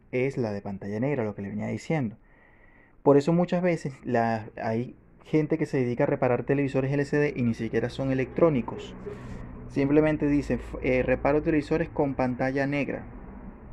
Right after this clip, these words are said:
pero solamente especifican que reparan pa-, televisores con falla de pantalla negra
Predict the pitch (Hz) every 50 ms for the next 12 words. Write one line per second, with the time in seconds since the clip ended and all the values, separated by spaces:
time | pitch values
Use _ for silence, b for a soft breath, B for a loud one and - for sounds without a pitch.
0 | - - - - - - - - 135 131 123 - 135 135 139 143 143 147 147 -
1 | 170 - - 151 151 151 131 - 131 123 147 151 151 - 127 - 117 - - 107
2 | 113 117 120 120 131 120 - - 123 120 120 120 127 135 135 135 - - 147 135
3 | - - 117 113 123 139 - 123 117 110 - 104 110 120 131 160 160 131 -